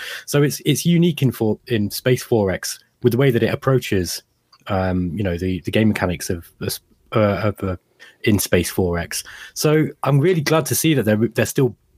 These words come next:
developing it and still working on it, because it's a really, it is a really good game. It plays very differently to a lot of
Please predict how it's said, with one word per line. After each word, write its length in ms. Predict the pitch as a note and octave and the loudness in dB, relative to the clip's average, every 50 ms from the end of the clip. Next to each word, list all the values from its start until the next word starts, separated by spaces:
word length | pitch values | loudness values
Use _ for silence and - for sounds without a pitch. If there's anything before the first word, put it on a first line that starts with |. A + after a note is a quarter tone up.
| - | -4
developing 460 | - A#2 G#2+ C3 D#3 D3+ D3+ - A#2+ | -2 0 2 4 2 2 2 0 0
it 60 | G2+ F#2 | 0 -2
and 80 | F2 | -2
still 140 | - - A2+ | 0 0 2
working 360 | G#2 A2+ B2+ C#3 C3+ - - | 4 4 2 2 0 -2 -4
on 80 | F2 E2 | -8 -6
it, 60 | E2 | -8
because 200 | F#2 G#2+ - A#2+ | -8 -4 -4 -4
it's 140 | C#3 A#2 - | -4 -2 -2
a 40 | E3 | 0
really, 180 | G3 F3+ C3+ - - | 0 0 -2 -4 -4
it 120 | C#3+ D3 | -2 0
is 120 | G#3 G#3 E3+ | 0 2 2
a 20 | |
really 160 | C#3+ D3 C3 | 2 0 0
good 140 | G#2+ G#2+ - | -2 -2 -2
game. 260 | - C#3 A#2 F2 E2+ - - - - - - - | -2 -2 -2 -2 -4 -8 -12 -20 -20 -14 -10 -8
It 80 | C3+ | -4
plays 220 | - G#3 A3+ G3 - | 0 0 0 2 2
very 160 | E3+ F3+ C#3 | 0 0 2
differently 340 | - D3 C#3+ - B2 G2 F#2 | 2 0 0 0 0 -2 -2
to 120 | - - F#2+ | -2 -4 -4
a 20 | |
lot 160 | F2+ F2+ F2+ | -4 -4 -8
of 80 | F#2+ - | -12 -16